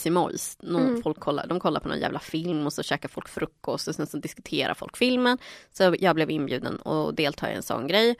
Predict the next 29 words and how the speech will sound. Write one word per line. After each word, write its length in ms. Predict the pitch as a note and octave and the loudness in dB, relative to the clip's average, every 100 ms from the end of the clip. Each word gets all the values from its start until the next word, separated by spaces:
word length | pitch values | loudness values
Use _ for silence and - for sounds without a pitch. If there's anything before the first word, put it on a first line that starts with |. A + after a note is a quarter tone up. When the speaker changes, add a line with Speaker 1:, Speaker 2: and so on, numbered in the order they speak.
| - | -4
Speaker 1:
Och 360 | - - F3 | -20 -10 -4
vi 60 | E3+ | -2
skulle 260 | - E3+ | 0 0
kolla 300 | D#3 E3+ C#3+ | 2 2 0
på 240 | - - - | 0 -2 0
en 200 | D#3 C3 | -2 -4
film 640 | - - D#3 D3 A#2+ G2+ - _ | -8 -4 -2 -2 -4 -6 -10 _
som 280 | - - F#3+ | -20 -8 2
har 80 | G3 | 6
nordisk 840 | G3+ G#3+ C4 B3+ F#3 - - - - | 8 10 8 6 2 -2 -4 -12 -4
premiär 500 | - D3 C#3 - - - | 0 2 0 -4 -6 -6
då. 260 | - B2 - _ _ | -2 -2 -2 _ _
Speaker 2:
Mm. 320 | F4 E4+ A#3 D4+ | 4 4 2 -6
Speaker 1:
Som 160 | - E3+ | -2 4
heter 220 | D#3 E3 | 4 2
The 140 | D#3+ F3 | 0 2
Mask 600 | F3+ G3 G3+ G3 - - | 4 4 4 0 -6 -6
You 320 | F3+ F3+ F3 | 0 2 4
Live 240 | F3+ F#3+ - | 2 0 -4
In. 320 | - - - - - | -8 -8 -12 -14 -6
Som 300 | - F#3+ F#3+ | 2 4 4
är 320 | G3 F#3+ F#3 F#3 | 4 4 6 4
en 500 | - F#3 F3+ F3 F3 | 4 4 4 2 2
bok, 320 | E3 G3+ F3 - | 2 2 2 -4
<laughs> 80 | - | 2
en 260 | F#3 A3+ A#3+ | 6 10 10
bok, 760 | A3+ - C4 - B3 - - - - | 8 10 12 12 8 6 6 6 6
en 140 | - - - | 6 4 2
film 500 | - G#3+ A3 D#3+ D#3 | 4 6 4 2 0